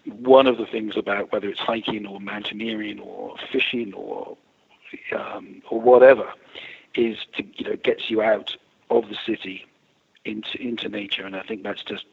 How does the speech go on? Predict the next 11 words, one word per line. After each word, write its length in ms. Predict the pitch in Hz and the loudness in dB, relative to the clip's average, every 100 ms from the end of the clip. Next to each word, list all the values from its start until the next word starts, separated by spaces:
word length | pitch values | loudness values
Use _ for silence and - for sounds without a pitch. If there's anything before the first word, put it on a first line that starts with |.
| _ | _
that's 200 | 101 - | -6 -4
just 220 | - - - _ _ _ _ _ - - | -8 -10 -10 _ _ _ _ _ -10 4
good 240 | 120 104 - | 4 4 -6
for 100 | 110 | -6
the, 200 | 101 92 _ _ - | -6 -10 _ _ -10
for 80 | 110 | -4
the 100 | 104 | 0
body 320 | 117 107 98 | 2 0 -2
and 120 | 90 | -8
soul. 400 | - 113 92 85 _ _ - - - - - _ - | -4 -4 -4 -8 _ _ -20 -20 -20 -20 -20 _ -8
Um, 560 | 110 110 110 107 107 | 0 2 2 -2 -8